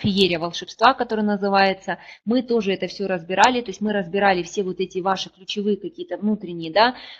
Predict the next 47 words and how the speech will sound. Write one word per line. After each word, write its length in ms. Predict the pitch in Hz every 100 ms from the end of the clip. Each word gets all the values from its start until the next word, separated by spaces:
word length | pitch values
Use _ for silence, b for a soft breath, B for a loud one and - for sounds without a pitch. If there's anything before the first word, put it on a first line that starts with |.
| -
а, 320 | 185 180 175
проблемы, 520 | 185 185 220 269 226
внутренние 500 | 190 226 202 190 175
какие-то 400 | 180 190 196 180
ваши 240 | 190 190
психологические, 920 | - 185 - 202 196 202 - - 170
скажем 380 | 160 175 180 175
так, 240 | 170 165 - B B
а, 80 | 175
барьеры, 480 | 180 208 247 277 233
которые 340 | 202 202 202
не 180 | 202 226
позволяют 760 | 220 196 196 202 208 190 175
вам, 320 | 175 208 220
да, 120 | 196 196
полюбить 540 | 196 190 175 233 -
себя, 260 | 208 196 196
принять 460 | 165 180 208 233
себя, 240 | 214 190 -
а 160 | 185
следовательно 600 | - 226 226 214 214 190
и 140 | 185 190
принять 440 | 180 190 214 220
этот 280 | 202 202 202
мир 220 | 214 190
таковым, 460 | - - 196 247 240
какой 340 | - - 202
он 80 | 196
есть. 280 | 180 160 - B B
То 60 | 208
есть 140 | -
не 140 | 233 247
переделывать 640 | 254 240 220 285 254 208
здесь 260 | 180 233 226
никого 380 | 202 196 196 226
и 40 |
никогда, 480 | 202 190 185 185 160
да, 120 | 175
ни 140 | 202 240
людей, 380 | 240 175 208
ни 100 | 196
ситуацию, 680 | 214 233 233 202 196 190 165
то 80 | 170
есть 100 | 165
не 80 | 190
пытаться 420 | 208 240 240 214
там 200 | 214 202